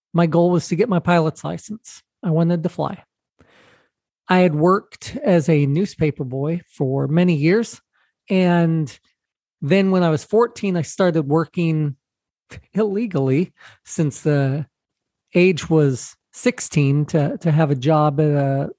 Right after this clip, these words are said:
at a restaurant. But I started working at a sandwich shop, which is still the best sandwiches in Utah. My personal opinion, but it's delicious. So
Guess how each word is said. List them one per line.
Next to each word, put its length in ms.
at 140
a 40
restaurant. 600
But 280
I 40
started 320
working 360
at 100
a 380
sandwich 420
shop, 420
which 440
is 260
still 300
the 160
best 280
sandwiches 640
in 200
Utah. 440
My 180
personal 400
opinion, 600
but 260
it's 240
delicious. 640
So 480